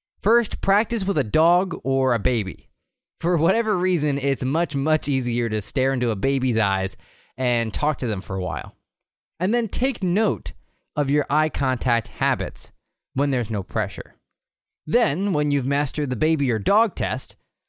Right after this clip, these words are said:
move on to someone you're super comfortable with, but who can partake in the conversation, like a, a best friend or a parent or a sibling.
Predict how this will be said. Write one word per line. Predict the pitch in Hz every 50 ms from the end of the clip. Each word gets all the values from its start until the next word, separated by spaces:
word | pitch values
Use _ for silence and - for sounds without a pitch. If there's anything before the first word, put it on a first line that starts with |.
| _ _ -
move | 143 165 214 247 220 165
on | 196 190 190 196 190
to | - 170
someone | 139 - - 165 165 170 180 180 165
you're | 156 143
super | - - - 208 - 160 156
comfortable | - - 208 208 190 - - 127 123 113 104
with, | 110 107 104 - - - - - - _
but | - 170 139
who | 147 180 185
can | - 190 170 -
partake | - - 160 151 139 - - - 185 175 151 - - -
in | - 135 123 123
the | 120
conversation, | - - 107 101 98 95 98 95 - - 165 170 156 131 - - - _ _ _ _ _ _ _ _ _ _ _ -
like | - 156 160 131
a, | 165 160 156 139
a | 143 135
best | 107 160 156 - -
friend | - 147 143 143 143 143 131
or | 127 117
a | 110
parent | - - 127 123 127 123 120 -
or | 117
a | 107 -
sibling. | - - 127 98 92 85 80 67